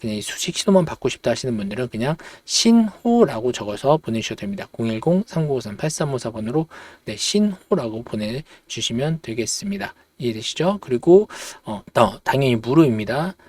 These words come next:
그리고 요거, 요 별 신호기는 다른 뭐 대형주 등 중소형주 등 다 잘 맞거든요. 대략 한 구십 퍼센트 이상의 승률이 있어요. 요거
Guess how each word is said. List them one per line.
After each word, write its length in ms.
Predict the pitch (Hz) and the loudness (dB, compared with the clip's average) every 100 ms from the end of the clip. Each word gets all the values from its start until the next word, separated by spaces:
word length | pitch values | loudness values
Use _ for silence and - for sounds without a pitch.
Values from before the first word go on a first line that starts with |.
| _ | _
그리고 320 | - 120 123 | 0 2 4
요거, 460 | 117 147 101 139 113 117 | 2 4 2 2 0 2
요 380 | 120 120 117 - | 6 6 4 0
별 220 | - 113 | 0 0
신호기는 580 | 117 185 190 156 135 123 | 2 4 4 2 0 -2
다른 400 | - 110 127 117 - - _ | -2 0 0 0 -4 -18 _
뭐 100 | 113 | -8
대형주 440 | - 117 135 131 | 0 2 4 2
등 220 | 120 123 | 0 0
중소형주 500 | 117 113 113 135 120 | 0 -2 0 0 0
등 160 | 117 117 | 0 -2
다 200 | - 110 | -2 -4
잘 200 | - 120 | -4 -4
맞거든요. 480 | 104 95 - 104 117 | -4 -4 -4 -4 -4
대략 260 | - 113 127 | -4 -4 -6
한 80 | - | -8
구십 260 | 135 143 | -6 -6
퍼센트 360 | - 160 156 117 | -2 -2 -2 -2
이상의 260 | 113 117 | -2 -2
승률이 360 | 113 185 185 151 | 0 4 4 2
있어요. 520 | 101 - 110 104 190 - | -4 -2 -2 -2 -6 -6
요거 280 | 110 113 | -8 -6